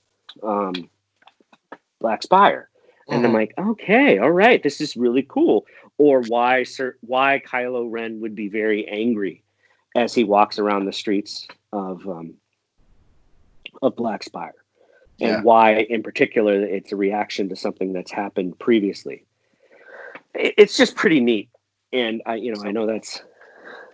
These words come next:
Speaker 1: uh, that's trite.
Speaker 2: <laughs>
Speaker 1: But
Speaker 2: Oh.
Speaker 1: it, it, it is s-, it is overwhelming in its depth and its breadth.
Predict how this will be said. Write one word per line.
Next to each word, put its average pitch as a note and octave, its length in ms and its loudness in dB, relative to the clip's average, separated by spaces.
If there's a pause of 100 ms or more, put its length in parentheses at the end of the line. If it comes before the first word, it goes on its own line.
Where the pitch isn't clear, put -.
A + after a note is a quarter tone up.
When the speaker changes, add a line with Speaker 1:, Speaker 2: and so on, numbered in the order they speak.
(240)
Speaker 1:
uh, F#2 280 -12 (420)
that's - 180 -2
trite. - 340 0 (920)
Speaker 2:
<laughs> - 0 - (960)
Speaker 1:
But A#3 200 2 (200)
Speaker 2:
Oh. A3+ 300 6 (720)
Speaker 1:
it, C3+ 260 -2
it, C#3 300 -2
it C#3+ 220 2
is C#3+ 580 0 (680)
s-, - 460 -14 (240)
it C3+ 140 0
is B2+ 240 -2
overwhelming A2 1040 0 (1700)
in A#2 160 0
its G2+ 280 -8
depth - 440 -4 (560)
and G2+ 140 -6
its - 180 -10
breadth. D#2 380 -8